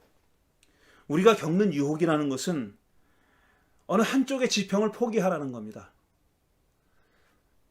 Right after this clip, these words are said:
땅의 지평을 포기하라는 유혹보다는 하늘의 지평을 포기하라는 유혹을 더 많이 받습니다.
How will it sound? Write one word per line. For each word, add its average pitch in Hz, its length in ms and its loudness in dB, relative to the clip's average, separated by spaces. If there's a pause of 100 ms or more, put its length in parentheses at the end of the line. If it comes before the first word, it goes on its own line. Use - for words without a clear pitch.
(320)
땅의 262 320 4
지평을 220 420 0
포기하라는 220 640 2
유혹보다는 185 600 0
하늘의 240 560 2
지평을 202 440 -4
포기하라는 202 640 0
유혹을 156 260 -4
더 127 160 -6
많이 139 220 -4
받습니다. - 580 -12